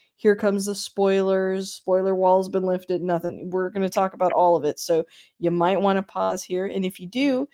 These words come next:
you can actually watch it for free right now on Tubi, so just a little plug there. Um,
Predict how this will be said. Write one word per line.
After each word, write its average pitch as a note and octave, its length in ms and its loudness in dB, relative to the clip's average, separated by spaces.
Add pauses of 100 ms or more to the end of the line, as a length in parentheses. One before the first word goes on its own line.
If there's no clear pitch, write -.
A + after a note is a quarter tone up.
(220)
you A#3+ 100 -8
can F4 160 -4
actually E4 400 -2
watch A#3+ 280 2
it A#3 80 -10
for A#3+ 120 -8
free A#3+ 280 -4
right F#3+ 240 2
now F3+ 200 0
on F3 180 -2
Tubi, E3+ 500 -4 (220)
so D#3 440 -2
just - 240 -12
a D#3+ 80 -2
little E3 260 -2
plug F3 380 0
there. D#3 320 0 (760)
Um, F#3+ 580 6